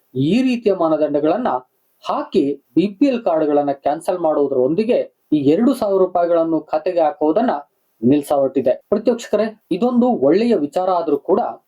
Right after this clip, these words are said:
ಎಷ್ಟೋ ಮಂದಿ ಐ ಟಿ ರಿಟರ್ನ್ಸ್ ಇಲ್ದೇ ಇರೋರು, ಪ್ರೊಫೆಷನಲ್ ಟ್ಯಾಕ್ಸ್ ಕಟ್ಟದೇ ಇರತಕ್ಕಂಥವ್ರು, ಜಮೀನು ಹೆಚ್ಚಿಗೆ ಇಲ್ದೇ ಇರತಕ್ಕಂಥವ್ರು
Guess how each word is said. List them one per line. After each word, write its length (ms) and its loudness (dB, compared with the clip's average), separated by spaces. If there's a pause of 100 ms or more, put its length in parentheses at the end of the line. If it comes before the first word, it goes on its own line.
(100)
ಎಷ್ಟೋ 320 0
ಮಂದಿ 500 2 (140)
ಐ 120 2
ಟಿ 140 2
ರಿಟರ್ನ್ಸ್ 380 0
ಇಲ್ದೇ 160 4
ಇರೋರು, 380 4
ಪ್ರೊಫೆಷನಲ್ 580 -2
ಟ್ಯಾಕ್ಸ್ 300 -8
ಕಟ್ಟದೇ 340 0
ಇರತಕ್ಕಂಥವ್ರು, 840 0
ಜಮೀನು 440 2
ಹೆಚ್ಚಿಗೆ 400 0
ಇಲ್ದೇ 160 2
ಇರತಕ್ಕಂಥವ್ರು 840 0